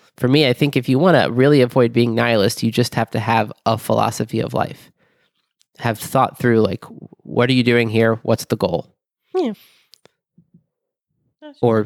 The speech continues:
Speaker 1: what's, what are a few goals, you know? And then you have a direction, which is the meaning. Without that, then things start to get weird really fast. Something like that.
Speaker 2: Yeah. I think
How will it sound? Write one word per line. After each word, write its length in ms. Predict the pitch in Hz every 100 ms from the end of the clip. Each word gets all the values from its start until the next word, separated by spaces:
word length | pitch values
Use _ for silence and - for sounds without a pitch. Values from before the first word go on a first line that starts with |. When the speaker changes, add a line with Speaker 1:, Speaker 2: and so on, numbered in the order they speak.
| 127
Speaker 1:
what's, 260 | 123 -
what 200 | 131 117
are 120 | 113 107
a 40 |
few 240 | - 117
goals, 480 | 107 95 87 - - _ _ -
you 100 | 117
know? 220 | 110 113 - _ _ _ _ -
And 120 | 120
then 200 | 120 123
you 180 | 139 123
have 160 | 131 120
a 40 |
direction, 560 | 117 113 113 - - 113
which 240 | 117 -
is 260 | 113 110 -
the 120 | 127
meaning. 380 | 113 110 82 135 _ _ _ _ _ _ _ _ _ _ -
Without 380 | 135 127 139 -
that, 240 | 113 110 -
then 340 | 113 110 107 _ _ _ _ _ _ _ _ _ _ _ -
things 300 | - 113 -
start 180 | 113
to 80 | 120
get 180 | 110 98
weird 260 | 110 113 107
really 180 | -
fast. 560 | 120 110 - - - - _ _
Something 280 | - 110 113
like 180 | 110 -
that. 260 | 113 110 _ _ _ _ _ _ _ _ -
Speaker 2:
Yeah. 260 | 233 196 165 _ _ _ _ _ _ _
I 80 | 240
think 400 | 208 320 302 -